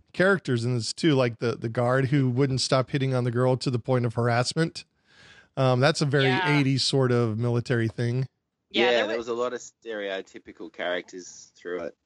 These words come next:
Speaker 2: It did have a very, um, eighties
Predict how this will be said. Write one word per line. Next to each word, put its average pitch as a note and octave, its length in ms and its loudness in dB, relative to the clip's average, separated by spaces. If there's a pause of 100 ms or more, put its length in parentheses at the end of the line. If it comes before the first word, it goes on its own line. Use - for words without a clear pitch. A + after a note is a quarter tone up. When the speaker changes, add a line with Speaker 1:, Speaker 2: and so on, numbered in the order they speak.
(760)
Speaker 2:
It B3 140 -10
did E4+ 120 2 (140)
have E4+ 140 0
a - 20 -16
very, F#3 540 -4 (480)
um, D#3+ 360 -4 (120)
eighties F3 520 -8